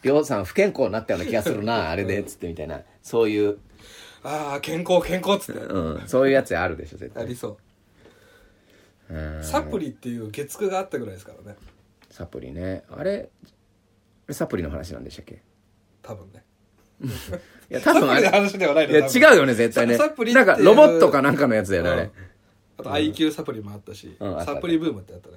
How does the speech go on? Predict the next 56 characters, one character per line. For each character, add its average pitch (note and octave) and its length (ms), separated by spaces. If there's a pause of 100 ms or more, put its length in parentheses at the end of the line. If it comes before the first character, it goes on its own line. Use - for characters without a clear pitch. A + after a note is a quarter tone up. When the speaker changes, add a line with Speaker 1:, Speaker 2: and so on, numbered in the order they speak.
Speaker 1:
確 D#3+ 120
か C3 60
に、 C3+ 60
ア F#3+ 40
イ A3 120
キ B3+ 120
ュ - 20
ー A3 40
サ A#3+ 140
プ - 100
リ D3 80
の A2+ 100
サ B2 120
プ B2 120
リ A#2+ 60
は A#2+ 120
多 G#2 140
分、 D2 280
そ F#2+ 140
の F2 100
サ F2 140
プ D2 140
リ C2 160 (180)
の C#2 160 (220)
意 F2+ 80
味 D#2 80
で D2 80
合 - 40
っ - 20
て - 100
ま - 100
す。 - 160 (1800)
Speaker 2:
う - 40
ん。 G#2 40
Speaker 1:
な G#2 60
ん F#2+ 120
で、 F2+ 500
こ F3+ 100
の F3 460
純 G#3+ 240
子 D3 140
の B2+ 80
妹 D#3+ 380
さ D3+ 120
ん D3+ 40
は E3+ 80
結 C#3+ 160
構 F2+ 100
健 G2+ 260
康 G2+ 180
志 F#2+ 120
向 F2 220
の D#2+ 100
よ D#2+ 200
う - 20
な G2 340